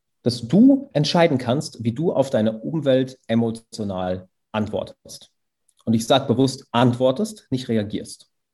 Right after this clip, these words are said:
Hast du schon mal die Situation gehabt, vielleicht ein Arbeitskollege oder eine Freundin oder selbst irgendwas im Internet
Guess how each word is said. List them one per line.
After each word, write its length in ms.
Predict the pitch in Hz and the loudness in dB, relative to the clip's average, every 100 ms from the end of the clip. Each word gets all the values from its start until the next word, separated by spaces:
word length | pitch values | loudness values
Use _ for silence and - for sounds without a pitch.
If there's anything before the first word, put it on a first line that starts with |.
| _ _ _ _ _ | _ _ _ _ _
Hast 260 | - - | -20 -10
du 60 | 190 | -8
schon 200 | 185 170 | -2 2
mal 80 | 151 | 2
die 60 | 131 | 0
Situation 480 | 135 117 - 196 | -4 -4 2 2
gehabt, 400 | 226 277 - - _ _ _ | 2 -2 -8 -20 _ _ _
vielleicht 480 | _ 127 123 - - _ | _ -2 -2 -4 -20 _
ein 300 | 104 101 - | -10 -10 -2
Arbeitskollege 1000 | 147 185 202 196 - 180 185 180 180 180 | 2 4 2 2 -4 -2 -4 -4 -8 -8
oder 180 | 110 98 | -6 -6
eine 140 | 101 | -8
Freundin 580 | - 135 165 185 175 165 | -4 4 4 4 2 -2
oder 200 | - 147 | -4 -2
selbst 320 | 170 175 - | -4 -6 -2
irgendwas 480 | 190 196 156 151 _ | 0 2 -2 -4 _
im 160 | 131 127 | -8 -2
Internet 640 | 170 202 104 120 - - | -2 0 0 -2 -4 -16